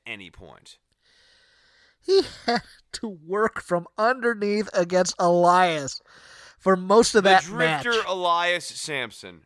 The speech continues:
Speaker 1: my friend.
Speaker 2: That's how you build a star on the Heat. You just have him in there for a long time, working a long match when he's only been doing short matches, not being an ass kicker,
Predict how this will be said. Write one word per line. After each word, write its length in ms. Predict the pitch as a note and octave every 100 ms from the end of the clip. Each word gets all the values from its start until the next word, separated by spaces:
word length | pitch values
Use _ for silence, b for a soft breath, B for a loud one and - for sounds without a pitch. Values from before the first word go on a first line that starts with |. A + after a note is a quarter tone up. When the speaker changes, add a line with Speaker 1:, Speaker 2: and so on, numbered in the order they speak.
| _
Speaker 1:
my 140 | G2 F#2+
friend. 320 | - F2 D#2 _ b b b b b
Speaker 2:
That's 280 | - B3+ C#4
how 120 | G4+
you 140 | B3+ A3
build 320 | D#3+ G3 E3+
a 40 |
star 600 | E3 - F3+ E3 E3 F3+ - _ _
on 180 | F#3+ F#3
the 100 | E3+
Heat. 240 | D#3 F3 A3+
You 140 | G#3+
just 220 | G#3 G3+
have 260 | G#3+ A#3+ A3
him 100 | A3
in 240 | C#4 C#4+ A#3+
there 340 | F3+ E3+ F3 b b b b
for 140 | -
a 80 | G3+
long 320 | F#3 F#3 F3+
time, 300 | G#3 G3+ G3+
working 280 | F#3+ B3+ B3+
a 60 | B3
long 260 | G#3+ G#3
match 300 | F#3+ F#3 F#3+
when 100 | F3+
he's 160 | F3 D#3+
only 220 | A3 A#3+
been 140 | G#3+ G3+
doing 240 | G3 F3+
short 340 | F3 G3 F#3+ E3
matches, 340 | D#3+ E3 F#3
not 320 | F#3 A3+ C4+
being 220 | B3 A3
an 80 | F#3+
ass 320 | F3 F3+ F3+
kicker, 520 | - - D#3 D#3+ E3